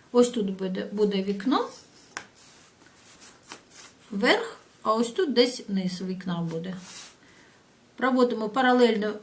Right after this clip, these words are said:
углу кімнати, куту кімнати лінію. Паралельну лінію проводимо низ окна, паралельну лінію низу кімнати.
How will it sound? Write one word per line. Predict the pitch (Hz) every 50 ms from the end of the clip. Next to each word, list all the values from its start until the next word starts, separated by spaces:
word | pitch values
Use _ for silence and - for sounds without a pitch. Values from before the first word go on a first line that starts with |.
| - - _ _ _ _ _ _ _ _ _ - -
углу | - 240 226 233 226 214 208 208 226 240 - - - - _ _ _ - - _ _ _ _ _ _ -
кімнати, | - 240 226 220 240 277 330 330 392 -
куту | - 285 240 - 269 247 240
кімнати | 240 - 226 220 214 214 208 196 196 202 202 196 - - - - - - - - - - - - - - - -
лінію. | 226 208 220 202 208 220 247 311 381 392 359 - - - -
Паралельну | - 254 262 262 269 262 254 247 240 233 226 226 226
лінію | 226 233 233 220 208 208 202 196
проводимо | 196 196 214 214 208 214 214 196 202 202 196 196 190 185 185 - - - - - - - - _ _ - _ - - -
низ | 240 233 254 254 240 - - - - - -
окна, | 240 233 - 240 226 214 196 190 180 - -
паралельну | 233 233 233 233 233 220 214 214 214 208
лінію | 214 214 214 202 196 196 190 185 190 190 - - - - - - - - - - - - - - - - - - -
низу | 220 208 214 226 220 208 196 202 202 190 180 - - - - - _ _ _ _ _ - - - _ _ - _ - _ _ _ _ _ _ - - - _ _ _ _ _ _ _ _ _ _ _ _ - - - - _ _ _ _ _ _ _ _ -
кімнати. | - 202 196 202 208 226 254 339 - - -